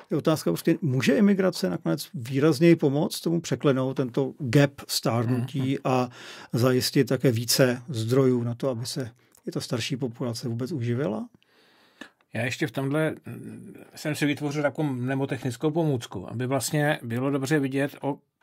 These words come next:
Speaker 2: kolik lidí v té, a v té, řekněme, produktivním věku
Speaker 1: Mhm.
Speaker 2: my budeme přicházet, jo? Že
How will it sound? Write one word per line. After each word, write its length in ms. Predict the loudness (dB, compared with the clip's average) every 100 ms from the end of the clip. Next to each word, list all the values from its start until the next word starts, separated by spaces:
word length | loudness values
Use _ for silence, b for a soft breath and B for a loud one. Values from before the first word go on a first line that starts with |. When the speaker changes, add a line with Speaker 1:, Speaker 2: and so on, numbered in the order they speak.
| _ _
Speaker 2:
kolik 320 | 0 2 2 0
lidí 360 | -2 -4 -8
v 60 | -4
té, 300 | -2 0 -2 -8 b b -12
a 100 | -12
v 80 | -6
té, 240 | -4 -2
řekněme, 300 | -4 -4 -4
produktivním 720 | -2 -2 -4 -4 -2 -2 0
věku 180 | 0 0
Speaker 1:
Mhm. 100 | 0
Speaker 2:
my 80 | 0
budeme 300 | 0 0 -2
přicházet, 720 | -4 -6 -2 -2 -2 -8 -14
jo? 160 | -12
Že 220 | -6 -6